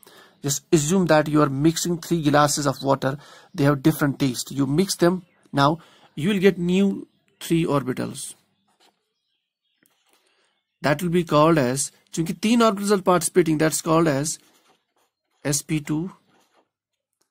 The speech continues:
S P two, and S P two. अब हमारे पास तीन orbitals हैं.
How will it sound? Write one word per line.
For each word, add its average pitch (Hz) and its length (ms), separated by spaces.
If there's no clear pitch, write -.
S 143 200
P 127 200
two, 135 200
and 147 140
S - 60
P 131 160
two. - 180
अब 131 80
हमारे 180 260
पास 240 180
तीन 233 160
orbitals 170 280
हैं. 170 80